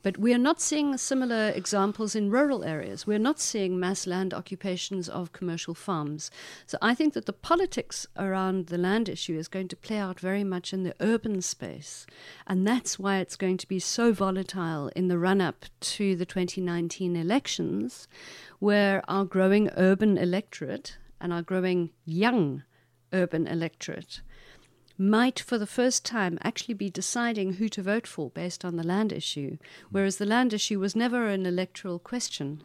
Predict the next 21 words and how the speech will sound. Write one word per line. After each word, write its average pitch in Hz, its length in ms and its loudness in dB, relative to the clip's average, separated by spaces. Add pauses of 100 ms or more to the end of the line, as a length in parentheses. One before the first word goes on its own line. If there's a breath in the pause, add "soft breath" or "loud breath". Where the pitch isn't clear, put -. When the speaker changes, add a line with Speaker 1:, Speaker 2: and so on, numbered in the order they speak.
Speaker 1:
in 180 100 -2
the 180 60 -2
Speaker 2:
No. 185 80 -10
Speaker 1:
past. 151 340 -8 (100)
Speaker 2:
Yeah. 98 260 -6 (1080 loud breath)
Um, 127 420 -2 (420 soft breath)
you, 127 180 -4
you, 139 580 -8 (360)
I 139 60 -18 (140)
think 160 240 -2
it - 140 -6
was 101 180 -4
somewhere 95 460 0
I 85 60 -2
read 90 260 -2 (340)
that - 280 -10
you 101 260 -4
said, 95 480 -4 (140)
um, 95 280 -4
up - 220 -12
until, 87 600 -2